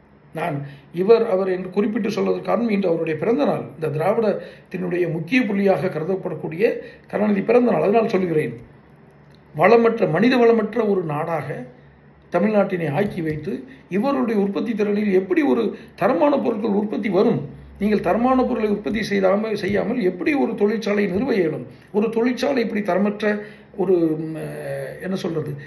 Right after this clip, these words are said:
திறனற்ற பணியாளர்களை கொண்டு தி-, ஒரு சரி, ஒரு விளைவு, ஒரு, அ,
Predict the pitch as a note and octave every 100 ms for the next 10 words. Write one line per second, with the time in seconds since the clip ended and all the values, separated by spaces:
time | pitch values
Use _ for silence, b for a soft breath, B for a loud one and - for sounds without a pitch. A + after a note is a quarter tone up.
0 | B - A3+ A#3+ A#3 A3+ A3+ G3 - F#3
1 | G#3+ G#3 F#3+ F#3 D#3+ D#3 D#3 E3 E3 B
2 | B B - - F#3+ G#3+ G3+ G3 - F#3+
3 | G3+ G3+ F3+ A#3 A#3+ A3+ G3 F#3+ E3+ D#3
4 | - B B - E3 D#3